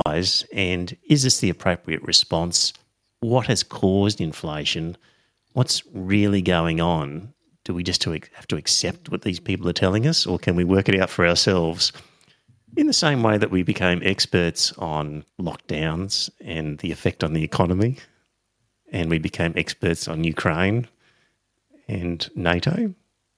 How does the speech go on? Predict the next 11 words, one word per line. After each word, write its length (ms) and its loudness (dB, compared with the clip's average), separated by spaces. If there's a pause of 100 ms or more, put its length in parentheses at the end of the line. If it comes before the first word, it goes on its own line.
Well, 140 0
we're 140 2
now 200 4
experts, 500 0 (220)
I 180 2
am 120 -2
at 100 -10
least, 340 -2 (340)
<laughs> 320 -8
on 140 4
inflation 640 2